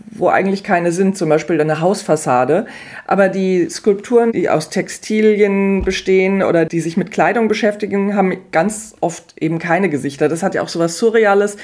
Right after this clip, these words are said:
Man sieht sich vielleicht dann auch eher selber drin. Wenn man nicht ein fremdes Gesicht sieht, kann man sich selber hineindenken. Wie kommt's dazu, dass die Gesichter so oft nicht da sind?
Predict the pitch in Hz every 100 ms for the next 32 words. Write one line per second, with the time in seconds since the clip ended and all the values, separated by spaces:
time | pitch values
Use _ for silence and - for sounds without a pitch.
0 | - - 180 190 185 214 202 208 185 190
1 | 185 - 170 165 165 143 151 220 208 214
2 | 226 226 175 175 165 160 - 175 175 -
3 | 156 147 - 170 175 175 175 156 202 -
4 | 208 196 180 160 156 143 165 208 208 185
5 | 190 196 185 - 190 - - - - -
6 | 214 214 240 220 208 185 214 190 190 185
7 | 185 196 175 160 165 _ _ - 156 -
8 | - - - - - _ _ - 160 -
9 | - 107 117 123 113